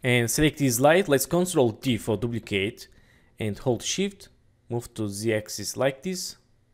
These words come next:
and change point like this. Select this light, move to down target.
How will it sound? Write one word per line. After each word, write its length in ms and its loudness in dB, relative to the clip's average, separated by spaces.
and 300 -8
change 580 -6
point 360 -2
like 260 2
this. 320 -6
Select 280 -8
this 180 -4
light, 460 4
move 180 -6
to 80 -6
down 480 0
target. 500 -6